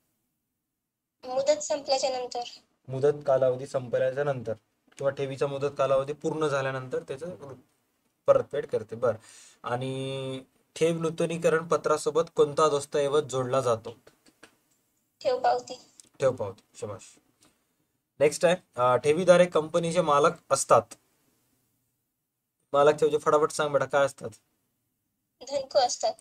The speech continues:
Speaker 2: ठेव हा वित्त पुरवठ्याचा अंतर्गत मार्ग आहे. अंतर्गतच्या ऐवजी काय येईल?
Speaker 1: बहिर्गत.
Speaker 2: दीर्घच्या ऐवजी इथं काय येईल?
Speaker 1: अल्प.
Speaker 2: लाभांश ऐवजी येईल व्याज, right?
Speaker 1: व्याज.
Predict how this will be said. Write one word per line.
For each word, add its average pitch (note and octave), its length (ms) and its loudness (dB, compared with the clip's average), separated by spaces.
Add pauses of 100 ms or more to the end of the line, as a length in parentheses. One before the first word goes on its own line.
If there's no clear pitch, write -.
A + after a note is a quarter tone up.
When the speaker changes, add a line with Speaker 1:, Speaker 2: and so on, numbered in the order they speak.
(120)
Speaker 2:
ठेव D#3+ 200 6
हा E3 120 4
वित्त D3+ 240 0
पुरवठ्याचा D#3 540 4
अंतर्गत D3+ 500 2
मार्ग C#3+ 240 2
आहे. C3 120 6
अंतर्गतच्या D3 500 0
ऐवजी D3 160 -2
काय C3+ 200 0
येईल? A2+ 120 -8 (1000)
Speaker 1:
बहिर्गत. C5+ 400 -8 (560)
Speaker 2:
दीर्घच्या C#3+ 440 2
ऐवजी D#3 180 2
इथं D#3 140 -2
काय C#3 180 2
येईल? A#2+ 140 -6 (1200)
Speaker 1:
अल्प. B3 360 -2 (1120)
Speaker 2:
लाभांश D3 460 2
ऐवजी D3 180 4
येईल D#3 160 0
व्याज, C3 480 2
right? E3+ 200 2 (460)
Speaker 1:
व्याज. - 460 -10